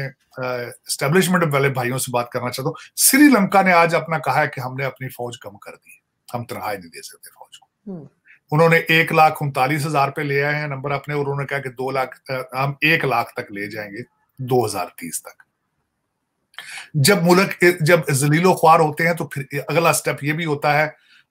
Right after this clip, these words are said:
Speaker 1: आपकी एयरलाइनें भी रुक जाती हैं, ट्रेनें भी रुक जाती हैं, फिर आप गधों पे, जिस तरह खान साहब फरमाया करते थे, "मुर्गियां रखें और कट्टे पालें", फिर आप बिल्कुल वही इकोनॉमी पे चलेंगे। तीसरी चीज मैं ऐड कर देता हूँ, के साथ गधे भी ले लें, क्योंकि ट्रेनें भी रुक जाएंगी,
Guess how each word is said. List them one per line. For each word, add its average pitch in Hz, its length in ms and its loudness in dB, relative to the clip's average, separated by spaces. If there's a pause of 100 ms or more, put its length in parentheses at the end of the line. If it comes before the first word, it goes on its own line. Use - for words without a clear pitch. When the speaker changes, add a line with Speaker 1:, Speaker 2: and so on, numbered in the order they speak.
(100)
Speaker 1:
आपकी 143 500 -2
एयरलाइनें 165 460 2
भी 160 60 -2
रुक 147 180 -6
जाती 151 320 -4
हैं, 143 180 -2
ट्रेनें 156 380 0
भी 175 80 -2
रुक 147 180 -6
जाती 147 340 -4
हैं, 143 260 -6 (380)
फिर 185 120 4
आप 147 280 2
गधों 160 320 4
पे, 139 260 -4
जिस 143 140 -6
तरह 151 120 2
खान 147 180 2
साहब 170 180 2
फरमाया 151 320 2
करते 165 280 -2
थे, 170 120 -4
"मुर्गियां 151 520 0
रखें 190 260 -2
और 165 220 -2
कट्टे 147 220 -4
पालें", - 300 -10 (400)
फिर 208 260 4
आप 175 180 8
बिल्कुल 214 480 0
वही 175 240 -2
इकोनॉमी 165 340 -2
पे 185 80 -4
चलेंगे। 190 360 0
तीसरी 208 400 -2
चीज 190 240 -6
मैं 175 120 2
ऐड 175 120 2
कर 175 160 0
देता 175 240 -2
हूँ, 196 160 -2
के - 320 -8
साथ 190 200 6
गधे 160 420 2
भी 160 140 -4
ले 110 160 -10
लें, 117 200 -14
क्योंकि 165 260 -4
ट्रेनें 160 360 -2
भी 208 60 -2
रुक 185 160 -4
जाएंगी, 202 340 0